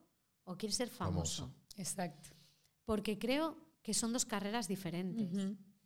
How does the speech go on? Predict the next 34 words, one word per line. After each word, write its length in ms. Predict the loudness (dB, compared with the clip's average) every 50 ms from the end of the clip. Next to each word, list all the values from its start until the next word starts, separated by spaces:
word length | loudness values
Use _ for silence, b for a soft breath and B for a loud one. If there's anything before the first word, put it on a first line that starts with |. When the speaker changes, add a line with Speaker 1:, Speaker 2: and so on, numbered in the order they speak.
| b b b b b b b b b
Speaker 1:
Y 140 | -6 -4 -4
creo 260 | 0 2 4 4 4 4
que 100 | 2 0
tienen 220 | 2 2 2 2
dos 160 | 2 2 0
caminos 340 | 0 0 0 0 0 0 0
diferentes. 640 | -2 -2 -2 -2 -2 0 -2 -2 -2 -4 -6 -6 -8 -10
Y 100 | -8 -4
que 100 | -2 -2
si 100 | -2 -2
quieres 200 | -2 0 0 2
ser 120 | 0 0
famoso 380 | -2 -2 0 2 2 2 2 2
es 200 | 2 0 -2 -4
muy 540 | -8 -8 -4 0 0 0 0 0 -4 -12 -18 -14
lícito. 640 | -6 -4 -2 -2 -2 -2 -4 -4 -4 -6 -10 -12 -12 -14 -20 -20 b b b b b b b b b b b _ _
Pero 260 | _ 2 2 2 2 2
para 160 | 2 2 4
eso 160 | 4 4 4
no 100 | 4 4
necesitas 440 | 4 4 4 2 2 2 2 0 0
pasar 280 | 0 -2 -2 0 0 0
por 80 | 0 0
la 80 | 0
escuela. 500 | 2 0 0 2 2 2 2 2 0 -4 -8 -14 -20 -20 _ _ _ _ _ _ _ _ _ _ _ _ _ _ _ _ _ _ _ _ _ _ _ _ _ _ _ _ _ _ _ _ _ _ _ _
Es 140 | -8 -6
verdad. 280 | -6 -6 -6 -6 -8 -8 -8 -16 -20 _ _ _ _ _ _ _ _ _ _ _ _ _ _
¿Para 140 | -18 -18 -10
qué? 220 | -8 -8 -8 -8 -12 -20 _ _ _ -20
Si 80 | -14 -8
lo 60 | -6
vas 140 | -4 -4 -4
a 80 | -4
sufrir. 480 | -4 -6 -8 -10 -10 -10 -10 -10 -12